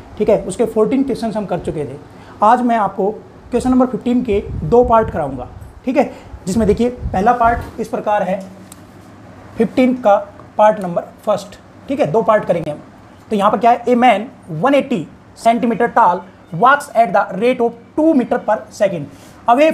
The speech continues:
from a source of light that is nine meter above the ground। How fast is the length of his, his, his shadow?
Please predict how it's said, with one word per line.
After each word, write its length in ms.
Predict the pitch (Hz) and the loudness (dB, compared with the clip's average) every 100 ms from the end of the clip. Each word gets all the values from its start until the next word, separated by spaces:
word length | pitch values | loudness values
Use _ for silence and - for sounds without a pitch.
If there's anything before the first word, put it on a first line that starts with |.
| - | 2
from 180 | 254 | 0
a 160 | 226 202 - - | 0 -4 -10 0
source 260 | 254 262 262 | 2 4 2
of 100 | 117 | 0
light 240 | 165 - - - - - - | -2 -6 -20 -20 -20 -20 -4
that 200 | 170 285 | 0 2
is 160 | 285 214 - 185 | 0 -4 -6 0
nine 240 | 240 311 | 2 2
meter 200 | 262 240 269 | 2 0 2
above 220 | 214 220 | 2 2
the 80 | 202 269 - 175 | 0 -4 -8 -4
ground। 240 | 185 135 - - - | -4 -4 -12 -20 -6
How 160 | 196 285 | 2 2
fast 420 | 339 254 254 - 277 | 4 2 0 -2 -6
is 40 | 220 | 0
the 120 | 208 190 - - - 196 | 2 0 -6 -20 -10 2
length 260 | 233 214 - | 2 2 2
of 240 | 240 262 | 0 0
his, 160 | 175 - - _ | -2 -8 -10 _
his, 220 | 277 226 214 208 | -4 0 0 2
his 200 | 240 277 | 2 4
shadow? 220 | 240 185 | 4 2